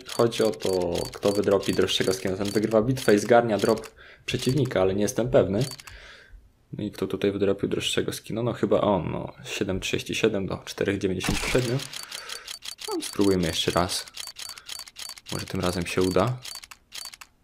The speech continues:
Co tutaj mamy? O, Grafit dojdzie? Nie. Pit Viper, ale on trafiał sa-, siatkę Safari, więc wygraliśmy. Dobra.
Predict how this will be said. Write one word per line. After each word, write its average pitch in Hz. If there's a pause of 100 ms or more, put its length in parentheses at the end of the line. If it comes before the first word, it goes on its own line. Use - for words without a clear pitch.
(960)
Co -
tutaj -
mamy? 92
O, 135 (420)
Grafit - (360)
dojdzie? 120
Nie. - (300)
Pit 98
Viper, 98
ale 135
on 127 (840)
trafiał 107
sa-, 113
siatkę -
Safari, 107
więc 98
wygraliśmy. 110 (680)
Dobra. -